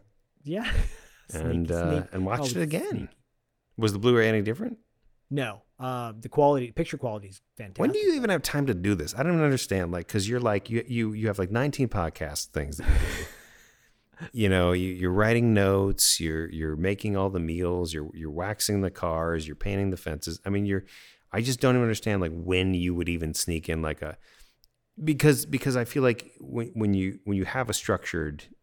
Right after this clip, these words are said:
Speaker 2: day, such as you do, you know, you don't have time for these extraneous things, right? Like,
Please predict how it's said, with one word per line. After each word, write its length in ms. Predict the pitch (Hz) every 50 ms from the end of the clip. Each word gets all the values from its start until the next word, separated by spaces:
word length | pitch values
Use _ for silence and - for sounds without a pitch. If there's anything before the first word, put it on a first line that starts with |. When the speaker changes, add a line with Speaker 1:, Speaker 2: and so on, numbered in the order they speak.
| _ _ _
Speaker 2:
day, 480 | - 117 101 87 76 71 78 90 98 107 -
such 240 | - - - 82 82
as 180 | 78 73 76
you 120 | 82 90 90
do, 320 | 82 82 76 71 78 - - - - - - - _ _ _ _ _ _ _ _ -
you 160 | 113 110 107
know, 260 | 104 98 90 90 98 - - _ _ - - - -
you 160 | 123 123 123
don't 120 | 135 131
have 120 | 135 127 -
time 240 | 131 139 147 139
for 60 | 113 95
these 120 | 90 87
extraneous 800 | 92 92 - - - - - 98 92 92 90 87 85 80 - -
things, 480 | - 139 127 82 67 62 62 - - -
right? 280 | 95 101 113 120 - - -
Like, 260 | 85 82 - -